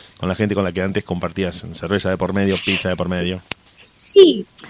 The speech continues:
Speaker 2: me parece que, que, que lo, lo, lo importante, digamos, digo porque también me parece que, que naturalizar todo digitalizado tampoco va a estar bueno.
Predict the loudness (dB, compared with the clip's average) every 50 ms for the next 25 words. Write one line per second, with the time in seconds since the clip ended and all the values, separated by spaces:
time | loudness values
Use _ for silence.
0 | 0 0 2 6 6 6 8 6 6 8 8 6 6 6 4 4 4 6 6 6
1 | 4 2 0 4 4 6 8 8 8 8 8 8 8 8 6 6 4 4 4 6
2 | 6 8 8 6 4 4 4 6 6 6 8 6 6 2 -2 -6 2 8 10 12
3 | 12 12 10 8 8 8 8 10 10 10 10 8 6 0 -6 -12 -14 -16 _ _
4 | _ -2 4 6 8 8 8 6 6 6 8 6 6 8 8 10 12 12 12 12
5 | 12 12 10 6 4 2 6 8 8 10 10 8 6 4 4 6 6 6 6 6
6 | 4 2 0 -6 -12 -12 -14 -20 -20 -20 -20 -12 -2 4 6 8 8 8 8 8
7 | 8 10 10 10 10 6 4 6 8 8 10 10 10 10 8 6 2 -6 -16 -20
8 | -20 -20 -20 _ _ _ _ 8 10 10 12 12 10 10 8 6 4 4 6 6
9 | 6 6 6 6 6 8 8 8 8 8 6 6 6 6 8 8 8 8 6 6
10 | 6 6 6 8 10 10 10 10 10 8 4 2